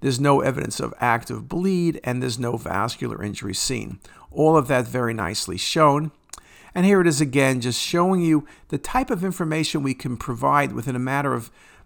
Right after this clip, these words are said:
minutes or seconds, from the volume rendering to the bone removal, showing that with volume rendering and showing that with mip.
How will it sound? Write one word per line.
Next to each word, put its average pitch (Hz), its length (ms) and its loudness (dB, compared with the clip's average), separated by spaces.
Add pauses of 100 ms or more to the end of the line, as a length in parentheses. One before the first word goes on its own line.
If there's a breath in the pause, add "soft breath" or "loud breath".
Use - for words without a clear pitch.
minutes 139 420 0
or 117 80 -2
seconds, 123 680 -2 (260 soft breath)
from 127 220 -2
the 131 80 -2
volume 147 500 6
rendering 135 560 0
to - 140 -6
the - 100 -6
bone 156 420 2
removal, 131 640 0
showing 123 460 -2
that 110 220 0
with 110 100 -8
volume 101 460 -2
rendering 120 480 -2
and 113 180 -8
showing 104 320 -4
that 80 180 -6
with - 140 -10
mip. 101 320 -4